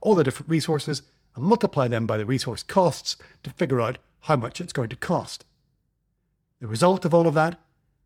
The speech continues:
Only seventy-five percent of projects are delivered within twenty-five percent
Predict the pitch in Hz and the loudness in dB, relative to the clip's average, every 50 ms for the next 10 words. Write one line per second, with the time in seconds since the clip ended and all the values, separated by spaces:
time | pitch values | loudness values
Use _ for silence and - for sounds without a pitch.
0 | _ _ _ _ _ - 220 226 233 220 202 - - - 190 175 175 175 165 147 | _ _ _ _ _ -6 -2 0 2 2 2 0 0 2 2 2 2 2 -2 -2
1 | - - 156 143 - - 131 - - 190 175 151 - - 151 139 127 131 135 - | 0 0 0 0 0 -2 -4 -2 -2 -2 -2 -4 -8 -4 -4 -2 0 -2 -2 -2
2 | - - _ _ _ _ - - 135 - 165 175 156 139 113 101 - _ _ _ | -6 -12 _ _ _ _ -8 -4 0 2 2 2 2 0 -2 -4 -6 _ _ _
3 | - - 135 135 127 120 - - - 175 165 - 160 - - 202 208 214 202 - | -4 0 2 2 2 0 -2 -2 -2 -2 -2 -2 -4 -4 0 2 2 2 2 -2
4 | 151 - - 120 107 | -4 -6 -6 -8 -8